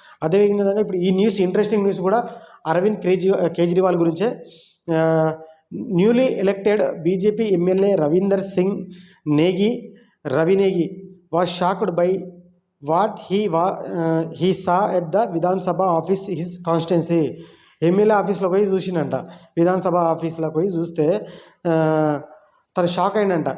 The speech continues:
ఏమని, ఏమని షాక్ అయిందని చూస్తే లాస్ట్కి మొన్న జరిగిందే జరిగింది. మనకి కేజ్రీవాల్ ఇట్లా ఫి-, ఆ, Twitter అకౌంట్‌ని, ఆ, YouTube అకౌంట్‌ని, అది గవర్నమెంట్ అకౌంట్, ఎవరు మారితే సీఎం వాళ్ళ,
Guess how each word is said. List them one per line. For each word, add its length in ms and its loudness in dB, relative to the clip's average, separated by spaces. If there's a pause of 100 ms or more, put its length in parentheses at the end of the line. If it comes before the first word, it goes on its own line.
ఏమని, 580 2
ఏమని 260 0
షాక్ 240 -2
అయిందని 340 0
చూస్తే 380 0
లాస్ట్కి 340 -2
మొన్న 220 0
జరిగిందే 360 0
జరిగింది. 360 0 (340)
మనకి 220 0
కేజ్రీవాల్ 500 2
ఇట్లా 160 -2
ఫి-, 300 -6 (380)
ఆ, 80 0
Twitter 380 0
అకౌంట్‌ని, 680 0 (300)
ఆ, 120 2
YouTube 340 2
అకౌంట్‌ని, 840 0 (260)
అది 440 2
గవర్నమెంట్ 420 2 (340)
అకౌంట్, 340 0 (140)
ఎవరు 220 2
మారితే 320 0
సీఎం 280 -2
వాళ్ళ, 220 2